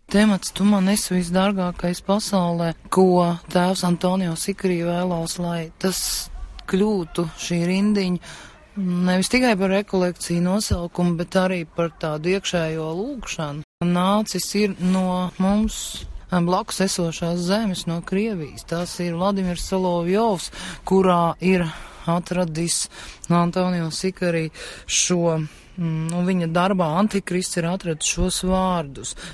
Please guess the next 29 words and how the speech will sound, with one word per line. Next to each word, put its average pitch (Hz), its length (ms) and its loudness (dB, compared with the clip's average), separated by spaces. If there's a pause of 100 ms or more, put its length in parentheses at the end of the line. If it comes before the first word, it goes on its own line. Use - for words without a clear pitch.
Es 185 140 0
gribētu 180 460 -2
uzreiz 196 260 2
pateikt, 175 380 0
Ladusāns 170 500 0
arī 170 240 2
teica, 165 320 -4
ka - 140 -6
Vladimirs 175 420 0
Solovjovs 180 720 2
ir 165 80 -6
tas - 240 -6
filozofs, 175 560 0 (160)
kurš 214 160 4
vislabāk 208 480 2
ir 202 80 4
aprakstījis 185 560 0
dvēseles 180 640 0
problēmas 156 800 0 (260)
un 190 400 4 (320)
filozofijā, 160 720 -2
protams, 170 400 -2 (320)
bet 175 240 2
šeit 226 240 4
ir 185 80 4
runa 214 180 2
par 180 140 -6
tūkstoš 190 400 -2
deviņsimtajā 185 880 0